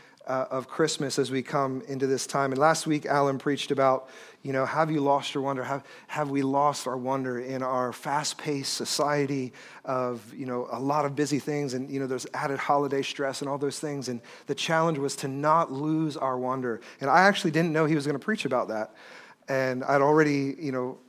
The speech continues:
felt like the Lord was telling me about, you know, s-, preaching about standing, standing in awe, standing in awe of a child. So just like a hand in glove, it's wonderful to see those messages kind of come together.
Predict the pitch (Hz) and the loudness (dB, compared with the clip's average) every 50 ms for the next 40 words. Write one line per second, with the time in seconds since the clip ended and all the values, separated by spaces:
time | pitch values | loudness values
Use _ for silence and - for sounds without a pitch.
0 | - 123 151 - - 151 139 143 139 135 131 - 135 127 131 135 135 131 123 - | -20 -20 -14 -4 0 2 2 2 2 0 -2 -2 -2 -2 0 0 0 -2 -2 -4
1 | - 135 127 127 127 127 127 123 - - - - - - - - - 135 127 113 | -4 -4 -4 -4 -4 -6 -6 -8 -10 -14 -20 -20 -20 -20 -16 -10 -8 -6 -4 0
2 | 131 127 123 123 123 - - - - - 127 123 120 117 - - - - 110 - | 0 2 2 0 -2 -4 -10 -18 -12 -10 -8 -6 -6 -6 -6 -8 -8 -10 -14 -16
3 | 117 - - 156 139 - - 131 127 123 117 - - - 139 135 139 135 135 135 | -14 -8 -4 -4 -2 -2 -2 -2 -2 -2 -2 -4 -2 -2 -2 0 -2 -2 -4 -6
4 | 139 - - - - 143 139 143 139 139 139 123 139 170 180 107 - - - - | -6 -8 -6 -2 0 0 0 0 -2 -2 2 4 6 6 6 4 2 -2 -10 -16
5 | - _ _ _ _ - - - - 135 135 131 127 135 120 123 127 113 120 - | -20 _ _ _ _ -18 -10 -6 -4 -2 -2 -2 -4 -2 -2 -2 -2 -2 -4 -6
6 | - 131 123 110 92 90 - - 120 117 117 - - - - - _ - 135 135 | -6 -4 -4 -4 -6 -8 -6 -6 -6 -6 -8 -12 -18 -20 -20 -20 _ -6 -2 -2
7 | 139 135 - - 131 113 123 120 135 139 139 135 127 123 131 131 131 117 117 - | -2 -2 -2 -2 -2 -2 -2 -4 -4 -2 -2 -2 -2 0 0 0 0 0 -2 -6
8 | - 127 127 123 - - 127 117 - - 143 127 131 127 123 123 127 127 123 - | -6 -6 -6 -6 -8 -8 -8 -6 -4 -4 -2 0 -2 -2 -2 -4 -4 -4 -4 -6
9 | - 131 123 - - - 127 120 113 - 139 139 135 - 127 120 135 135 135 131 | -4 -6 -6 -6 -6 -8 -8 -8 -6 -6 -6 -4 -4 -4 -2 2 2 2 4 2
10 | 127 113 | 0 -2